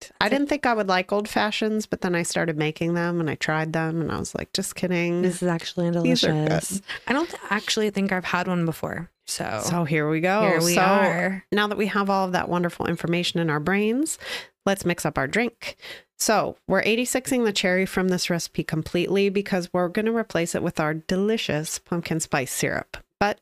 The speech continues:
Speaker 1: you'll still need that wedge of orange. I remove the peel and drop the fruit right into the glass. Add two dashes of bitters and half an ounce of the pumpkin spice syrup,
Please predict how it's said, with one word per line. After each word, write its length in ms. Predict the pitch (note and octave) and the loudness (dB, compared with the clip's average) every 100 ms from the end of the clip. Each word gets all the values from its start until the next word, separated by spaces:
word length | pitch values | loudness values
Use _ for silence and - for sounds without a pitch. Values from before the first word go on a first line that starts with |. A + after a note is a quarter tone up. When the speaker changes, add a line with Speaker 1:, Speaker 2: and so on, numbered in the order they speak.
| _ _ | _ _
Speaker 1:
you'll 120 | F#3+ | -2
still 240 | F#3 - G3+ | 0 0 2
need 180 | G3+ G3 | 2 2
that 160 | F3 - | 2 2
wedge 220 | E3 F3 | 0 0
of 140 | G3+ | -4
orange. 500 | - E3 E3 A3+ - - - - - - | 0 2 2 0 -4 -8 -18 -18 -4 0
I 80 | |
remove 460 | G#3+ A3 G#3+ A3+ A#3+ | 2 2 4 2 2
the 100 | C#4 | 0
peel 340 | C4+ B3+ B3 | 0 0 2
and 160 | A#3+ F#3+ | 2 2
drop 220 | F#3 F3+ | 0 0
the 80 | G3 | -4
fruit 260 | - G3 F3 | -2 -2 0
right 160 | E3+ E3+ | 0 0
into 240 | E3 - | -2 -4
the 100 | D#3 | -4
glass. 580 | - F#3 G#3 A#3+ - - - - _ - | 0 0 0 -4 -8 -10 -16 -20 _ -2
Add 240 | F3+ F3 | -2 -2
two 180 | - A#3 | -2 0
dashes 460 | A3 G3 G3 G3+ F3+ | 2 2 2 -2 0
of 140 | D#3+ | 0
bitters 420 | G3 A3+ A3+ A3+ | 0 2 2 0
and 140 | - E3+ | -2 0
half 280 | F#3 F#3 - | 2 0 0
an 60 | |
ounce 240 | F3+ F3+ - | 0 0 -2
of 80 | E3+ | -2
the 80 | |
pumpkin 440 | E3+ - E3 - D#3+ | -2 -2 -2 -2 -2
spice 340 | - D3+ C#3 | -2 -2 -2
syrup, 540 | - - G3+ G#3 G#3 | 0 0 2 0 -2